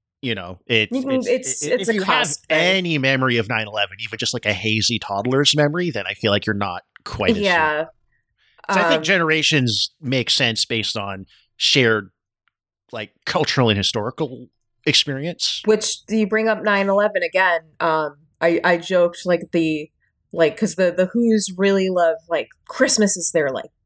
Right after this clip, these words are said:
Speaker 2: big thing. And so, you know,
Speaker 1: It's, well,
Speaker 2: after,
Speaker 1: that's, that's
Speaker 2: after
Speaker 1: the,
Speaker 2: his Carrie
Speaker 1: kind of the
Speaker 2: moment.
Speaker 1: joke of the movie is that they're just waiting for Christmas every year until
Speaker 2: Yeah,
Speaker 1: Christmas comes.
Speaker 2: so the,
Speaker 1: And
Speaker 2: so
Speaker 1: they all, you know, they're all,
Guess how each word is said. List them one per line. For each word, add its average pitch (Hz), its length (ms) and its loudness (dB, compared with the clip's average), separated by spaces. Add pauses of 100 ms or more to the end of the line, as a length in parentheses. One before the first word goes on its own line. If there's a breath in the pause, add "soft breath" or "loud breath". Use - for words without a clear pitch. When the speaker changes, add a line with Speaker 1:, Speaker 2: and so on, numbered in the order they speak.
(140)
Speaker 2:
big 254 360 0
thing. 185 520 2
And 170 200 4
so, 170 400 2
you 170 80 0
know, 160 300 2
Speaker 1:
It's, 202 160 2
well, 214 200 4
Speaker 2:
after, 220 120 2
Speaker 1:
that's, 208 180 4
that's 208 200 2
Speaker 2:
after - 100 0
Speaker 1:
the, 214 60 4
Speaker 2:
his 202 160 -2
Carrie 233 200 0
Speaker 1:
kind 214 160 4
of 165 60 2
the 165 60 4
Speaker 2:
moment. 165 140 2
Speaker 1:
joke 180 220 2
of 165 60 -2
the 156 100 2
movie 156 360 2
is 127 100 0
that 151 160 2
they're 151 100 2
just 147 260 0
waiting 127 380 4
for 120 160 0
Christmas 110 520 0
every 90 340 -6
year 87 140 -20 (100)
until - 260 -8
Speaker 2:
Yeah, 247 220 6
Speaker 1:
Christmas 180 240 4
comes. 180 160 -6
Speaker 2:
so 226 200 4
the, 202 320 4
Speaker 1:
And 185 120 0
Speaker 2:
so 202 180 4
Speaker 1:
they 202 60 4
all, 113 260 6
you 117 80 6
know, 113 80 4
they're 131 120 0
all, 135 340 4